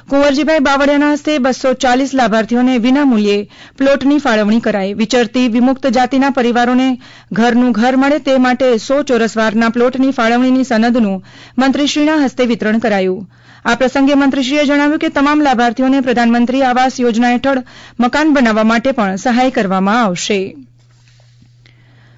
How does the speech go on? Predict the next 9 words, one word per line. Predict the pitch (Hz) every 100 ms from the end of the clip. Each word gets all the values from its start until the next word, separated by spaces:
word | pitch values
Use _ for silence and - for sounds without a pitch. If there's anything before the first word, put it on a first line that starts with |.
| - _
કોમનવેલ્થ | 285 285 320 339 330
સંસદીય | 349 320 311 311 330
સમિતિની | 330 320 311 320 320
બેઠક | 294 294 311
આ | 269 254
વર્ષે | 254 285 294
ઓસ્ટ્રેલિયાના | 285 - 277 269 269
સિડની | 277 262 240 262
ખાતે | 262 254 262 262